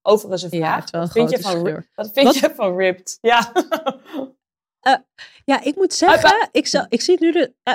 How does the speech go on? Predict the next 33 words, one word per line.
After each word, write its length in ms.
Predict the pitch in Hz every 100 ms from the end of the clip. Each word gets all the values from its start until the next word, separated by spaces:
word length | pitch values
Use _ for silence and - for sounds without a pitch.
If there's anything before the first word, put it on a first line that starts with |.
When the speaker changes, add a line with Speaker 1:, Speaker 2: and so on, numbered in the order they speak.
| -
Speaker 2:
pa, 180 | 247 247
pa, 160 | - -
ik 120 | -
zie 100 | -
het 80 | 262
de 60 | 247
laatste 300 | 262 359 339
tijd 180 | 277 220
wel 120 | 254
een 100 | 285
beetje 300 | 214 277 262
vaker 360 | - 226 277 294
voorbij 300 | 247 254 269
komen. 260 | 254 247
En 60 | -
dan 100 | 214
heb 120 | 208
ik 60 | 240
het 140 | -
echt 260 | 233 - 214
over 220 | 202 208
die 120 | 208
hele 360 | 156 185 214 190
aggressively 580 | 170 170 180 170 165 156
ripped. 280 | 143 139
Dus 80 | 156
dat 160 | 160 160
je 80 | 180
gewoon 200 | 175 165
van 200 | 165 160
voor 480 | - 175 190 208 - - _
misschien 300 | 190 - 190
wel 220 | 185 180